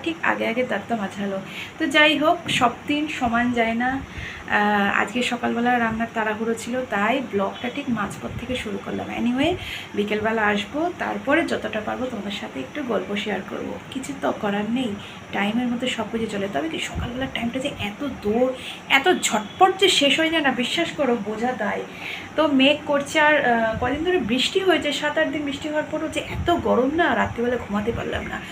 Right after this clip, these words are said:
আর মাঝে মাঝে এত পোকার উৎপাত হচ্ছে, কি বলবো, উফ, মানে একদম গা হাত পা জ্বলে দিচ্ছে। তো যাই হোক, আর বেশি বকবক করবো না। হ্যাঁ, চুলটা যে কোথায় তুলেছি, একটু গার্ডার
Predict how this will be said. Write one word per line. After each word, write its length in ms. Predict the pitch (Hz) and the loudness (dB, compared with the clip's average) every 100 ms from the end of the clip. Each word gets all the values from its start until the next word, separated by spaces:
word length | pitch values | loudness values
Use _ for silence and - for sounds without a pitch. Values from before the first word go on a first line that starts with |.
| - - - | -10 -10 2
আর 120 | 135 | 4
মাঝে 240 | 233 202 240 | 4 2 0
মাঝে 200 | 254 277 | 2 2
এত 240 | 202 294 | 2 0
পোকার 300 | 277 226 269 | -4 0 2
উৎপাত 360 | 226 - 254 269 | 0 2 2 2
হচ্ছে, 200 | 269 233 | 0 -2
কি 140 | 269 254 | 0 4
বলবো, 260 | 220 226 247 | 4 4 4
উফ, 440 | 208 - - - | 2 -2 -6 -2
মানে 160 | 220 220 | 0 0
একদম 380 | - - - 277 - - - - | 0 0 0 0 2 2 0 2
গা 100 | 220 | 2
হাত 100 | 233 269 | 2 0
পা 80 | |
জ্বলে 280 | 262 220 226 | 0 4 4
দিচ্ছে। 300 | 220 208 - - - - | 2 -4 -4 0 2 2
তো 80 | 311 | 2
যাই 200 | 311 311 | 4 6
হোক, 100 | 320 | 8
আর 120 | 285 | 6
বেশি 180 | 240 247 | 4 0
বকবক 320 | 240 208 233 240 | -2 -2 -2 0
করবো 240 | 269 254 | 0 0
না। 200 | 262 320 370 - - | 2 2 0 -4 -4
হ্যাঁ, 300 | - - 330 285 | -2 4 6 6
চুলটা 300 | 285 269 285 | 6 4 4
যে 100 | 311 | 0
কোথায় 300 | 320 262 285 | 0 4 4
তুলেছি, 320 | 285 277 302 | 4 0 0
একটু 180 | - 277 | 0 0
গার্ডার 300 | 226 196 | 4 4